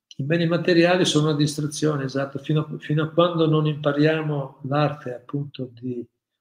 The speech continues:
usare ciò che è favorevole, abbiamo detto, ciò che è favorevole, utile per il, per la, il servizio, no?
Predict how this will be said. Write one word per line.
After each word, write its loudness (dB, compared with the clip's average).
usare -2
ciò 4
che 2
è -6
favorevole, 2
abbiamo -6
detto, -10
ciò -6
che -8
è -10
favorevole, -6
utile -10
per -8
il, -10
per 0
la, -4
il -16
servizio, -2
no? -12